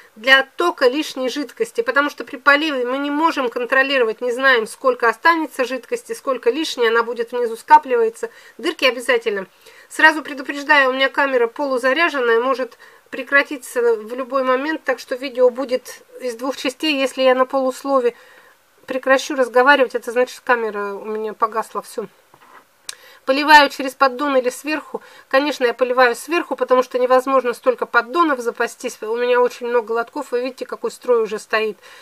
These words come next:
Вообще очень удобный полив через низ, через поддон, но он не всем доступен, потому что стоимость поддона у нас такая же, как у стоимости лотка. Если покупать комплект и лоток, и поддон,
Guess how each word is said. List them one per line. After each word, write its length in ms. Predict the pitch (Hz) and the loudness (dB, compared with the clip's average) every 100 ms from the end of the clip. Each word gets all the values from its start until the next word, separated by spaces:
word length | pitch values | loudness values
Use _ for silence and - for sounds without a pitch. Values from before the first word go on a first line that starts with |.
| - - | -20 -2
Вообще 380 | 240 254 - | -2 0 -2
очень 320 | 294 269 269 254 | -2 -2 0 2
удобный 480 | 254 370 302 240 | 4 2 2 -2
полив 480 | 190 240 240 226 - - | -2 -2 -2 -6 -10 -14
через 360 | - 240 226 | -6 -4 -4
низ, 180 | 254 233 | -6 -8
через 300 | - 220 214 | -8 -8 -6
поддон, 400 | 233 214 220 214 | -6 -6 -6 -8
но 200 | - 262 | -4 -4
он 120 | 285 | -2
не 60 | 269 | -6
всем 320 | 262 269 254 | -8 -6 -6
доступен, 520 | 247 - - 254 190 - - - - _ | -6 -8 -12 -12 -14 -16 -20 -20 -20 _
потому 240 | - 247 | -2 0
что 160 | 262 247 | 0 -4
стоимость 460 | - 294 254 247 | -2 2 2 0
поддона 640 | - 254 - 226 269 226 208 | -2 -4 -2 4 4 4 -2
у 120 | 240 | -2
нас 300 | 247 226 - | -2 -2 -4
такая 380 | - 240 254 226 | -4 2 2 2
же, 80 | 214 | -2
как 180 | 226 - | -8 -10
у 60 | |
стоимости 580 | - 254 233 220 208 - | -4 0 0 -2 -8 0
лотка. 420 | 220 214 - 311 - - - | 2 2 4 4 2 -12 -8
Если 260 | 240 - | -6 -4
покупать 500 | 240 240 247 - 226 | -6 -6 -2 2 2
комплект 520 | - 220 233 240 - - | 2 -2 0 -4 -4 -12
и 60 | 233 | 0
лоток, 400 | 240 240 226 214 | 0 2 -2 -4
и 20 | |
поддон, 480 | - 208 220 320 | -6 -8 -6 -6